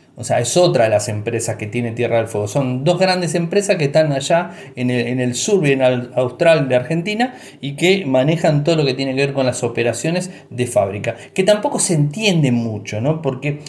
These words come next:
le-, les cuento un poco cómo es la, la ope-, la, la operatoria. Los insumos llegan a Buenos Aires, a, digamos, a Buenos Aires, llegan al puerto de Buenos Aires, de ahí se trasladan en camión hacia Tierra del Fuego,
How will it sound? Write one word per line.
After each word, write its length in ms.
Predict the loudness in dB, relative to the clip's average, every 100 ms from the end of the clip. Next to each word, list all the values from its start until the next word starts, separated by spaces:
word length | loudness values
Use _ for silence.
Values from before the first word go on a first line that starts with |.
| -12
le-, 320 | -6 -6 -6
les 100 | -8
cuento 280 | -4 -4 -2
un 80 | -2
poco 200 | 0 2
cómo 120 | 4 4
es 60 |
la, 200 | 4 4
la 140 | 2 0
ope-, 240 | -2 -6
la, 300 | -2 -2 -2
la 220 | 0 0
operatoria. 800 | 2 0 -2 -2 -2 -2 -2 -8 -10 -16 -14
Los 460 | -6 0 0 -2 -10 -12 -8 -8 -2
insumos 560 | 0 0 0 0 2
llegan 320 | 2 0 2 -2
a 240 | -4 -10 -10
Buenos 440 | -2 -2 0 2
Aires, 380 | 0 0 -6 -8 _ -20 -20 _
a, 320 | 2 6 6 4
digamos, 280 | 2 2
a 420 | 2 2 2 0 0
Buenos 280 | 0 2
Aires, 240 | 2 2 0
llegan 260 | 0 2
al 120 | 0 0
puerto 220 | 0 2
de 60 | 0
Buenos 260 | 0 -2
Aires, 300 | -2 -4 -6 -12 -12 -2
de 80 | 2
ahí 160 | 2
se 160 | 0 -2
trasladan 600 | 0 2 4 4 4 2
en 120 | 0
camión 460 | 0 2 2 2 0
hacia 260 | -2 -2
Tierra 200 | 0 2
del 100 | 2
Fuego, 460 | 2 0 0 -2